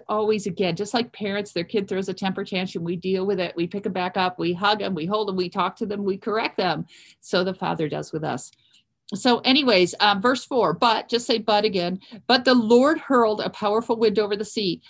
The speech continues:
causing a violent storm that threatened to shake the, to break the ship apart. Fearing for their lives, the desperate soldiers shouted to their gods for help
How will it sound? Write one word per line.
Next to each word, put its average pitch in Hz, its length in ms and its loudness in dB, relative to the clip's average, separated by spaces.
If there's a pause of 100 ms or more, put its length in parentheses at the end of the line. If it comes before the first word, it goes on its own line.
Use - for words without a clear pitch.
(220)
causing 233 400 2
a 214 60 4
violent 196 500 2
storm 196 560 -4
that 202 240 -2
threatened 208 320 -2
to 196 80 -2
shake 190 360 -2
the, 180 140 -4 (440)
to 233 80 0
break 190 260 -2
the 180 60 -2
ship 185 260 -6
apart. 170 460 -6 (340)
Fearing 302 460 0
for 269 180 -2
their 240 160 2
lives, 190 460 2
the 190 80 0
desperate 196 400 -2
soldiers 190 480 -4
shouted 214 420 0
to 285 80 -6
their 247 140 -2
gods 185 320 -4
for 196 140 -6
help 175 340 -2